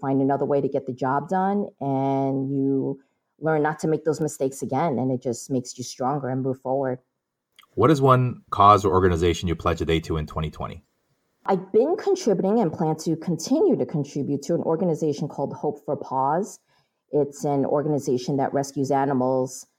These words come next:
Speaker 1: uh, that are in the streets from either abuse or abandonment. And they pay for all their vet costs and surgical costs, and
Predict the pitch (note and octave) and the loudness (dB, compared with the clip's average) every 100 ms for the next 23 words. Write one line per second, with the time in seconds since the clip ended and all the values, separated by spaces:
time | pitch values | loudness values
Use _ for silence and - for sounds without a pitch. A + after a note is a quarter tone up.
0 | _ _ - D3 C3+ B2+ B2 C#3 C3 C3 | _ _ -6 -2 0 0 -2 0 0 0
1 | B2 - C3+ C3 D3 C#3 - D#3+ D3+ D3+ | -2 -2 0 2 0 -4 -2 0 0 -4
2 | - - - - C#3+ C#3 C3+ F#2+ C#3 C#3 | -12 -12 -14 -6 -2 0 0 0 0 2
3 | C3 - C3 - C3+ C3+ - - C3+ B2+ | 0 0 -4 -4 -2 -2 -4 -4 -2 0
4 | B2 B2+ C#3+ B2 A2 - _ _ _ _ | 0 0 0 -2 -4 -6 _ _ _ _
5 | - B2 B2 B2 C#3 B2 B2 C3 G2+ C3 | -6 -2 0 -2 -2 -2 0 0 2 0
6 | C3+ C3+ B2+ C3+ C3 C3+ C3 - C3 B2+ | 0 2 2 0 0 0 -2 -2 -2 -2
7 | B2 C#3 C3 C3 C3 - C#3 C3 C3 B2+ | -4 -6 -4 -6 -8 -4 -4 -4 -4 -6
8 | - B2+ B2 C3+ - - - C3+ B2+ B2+ | -4 -2 0 -2 -6 -14 -6 -2 0 -2